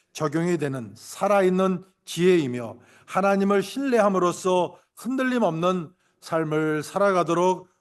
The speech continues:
우리를 부르시는 그런 초청입니다. 오늘 우리가 함께 나누고자 하는 말씀은 잠언 삼 장 오 절과 육 절입니다.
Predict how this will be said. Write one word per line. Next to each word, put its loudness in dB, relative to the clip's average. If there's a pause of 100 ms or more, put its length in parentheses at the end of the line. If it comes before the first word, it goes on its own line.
우리를 0 (800)
부르시는 -8 (340)
그런 -14
초청입니다. -16 (1000)
오늘 2
우리가 0
함께 -2
나누고자 -2
하는 -2
말씀은 -4 (300)
잠언 -2
삼 -6
장 0
오 2
절과 0
육 -12
절입니다. -4